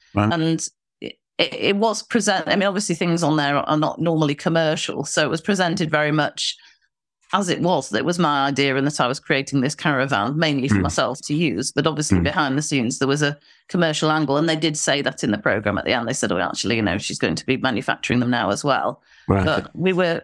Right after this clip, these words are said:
Speaker 2: in a way, we were fortunate with the timing, 'cause at the time, I remember being so frustrated every year. They're like, "Oh, you've missed it. You're not in the series again."
Speaker 1: Hmm.
Speaker 2: But by the time it was on in two thousand and eighteen, we absolutely knew what we were doing with the manufacturing and the production <laughs> line and everything else. So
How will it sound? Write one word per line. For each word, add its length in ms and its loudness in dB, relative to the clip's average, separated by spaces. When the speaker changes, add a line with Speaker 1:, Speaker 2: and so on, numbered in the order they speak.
Speaker 2:
in 100 2
a 60 0
way, 160 0
we 100 -2
were 100 0
fortunate 480 -2
with 120 -4
the 40 -10
timing, 300 0
'cause 120 -8
at 60 -2
the 60 -4
time, 260 0
I 40 2
remember 280 0
being 200 0
so 180 0
frustrated 600 -2
every 240 0
year. 180 2
They're 160 0
like, 180 0
"Oh, 240 0
you've 160 -2
missed 280 -2
it. 100 0
You're 80 2
not 220 -2
in 160 2
the 100 0
series 480 0
again." 420 -2
Speaker 1:
Hmm. 80 4
Speaker 2:
But 120 0
by 80 2
the 80 -4
time 260 0
it 80 -2
was 100 0
on 160 2
in 140 0
two 180 -2
thousand 380 0
and 100 4
eighteen, 720 -2
we 180 0
absolutely 600 0
knew 160 2
what 160 0
we 80 2
were 100 2
doing 280 0
with 80 0
the 80 0
manufacturing 680 0
and 80 2
the 40 -2
production 480 0
<laughs> 140 -2
line 160 0
and 100 2
everything 380 0
else. 280 -2
So 300 0